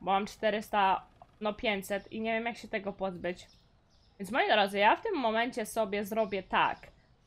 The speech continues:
że, kurwa, no, będzie ciężko, e, że ja sobie spróbuję te mody z powrotem wgrać i zobaczymy, co to będzie. Powróciłam do was.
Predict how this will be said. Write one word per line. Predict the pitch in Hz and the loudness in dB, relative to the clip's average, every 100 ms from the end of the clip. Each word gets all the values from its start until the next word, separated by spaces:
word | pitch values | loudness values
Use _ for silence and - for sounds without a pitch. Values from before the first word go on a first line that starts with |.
| _ _ | _ _
że, | 202 202 233 247 180 - - _ _ _ _ _ _ _ _ _ _ _ _ _ _ | -8 -4 6 8 8 4 -6 _ _ _ _ _ _ _ _ _ _ _ _ _ _
kurwa, | - 165 170 - - _ _ _ _ _ _ _ _ | -14 -14 -16 -20 -20 _ _ _ _ _ _ _ _
no, | 185 185 190 | 0 2 4
będzie | 190 196 202 | 2 2 -2
ciężko, | 175 165 175 - 160 160 _ _ _ _ _ _ _ - | 0 -2 -4 -6 -8 -10 _ _ _ _ _ _ _ -2
e, | 196 202 | 2 2
że | 220 | 4
ja | 262 269 | 4 4
sobie | 262 247 | 2 -4
spróbuję | - 262 254 | -2 -2 0
te | 262 | 0
mody | 247 220 | 0 -4
z | - | -4
powrotem | 240 233 233 226 | -2 -2 -2 -4
wgrać | 208 196 139 - - _ _ - | 2 2 2 -2 -20 _ _ -8
i | 226 | -6
zobaczymy, | 214 220 220 | -2 -2 -4
co | 190 - | -8 -6
to | |
będzie. | 202 165 143 - - - - - - - - - - - - - - - - | -4 -4 -8 -12 -20 -20 -20 -20 -20 -20 -20 -20 -20 -20 -20 -20 -20 0 4
Powróciłam | 277 285 - 262 196 | 6 6 4 2 2
do | 175 | 2
was. | 165 160 - - | 2 0 -2 -2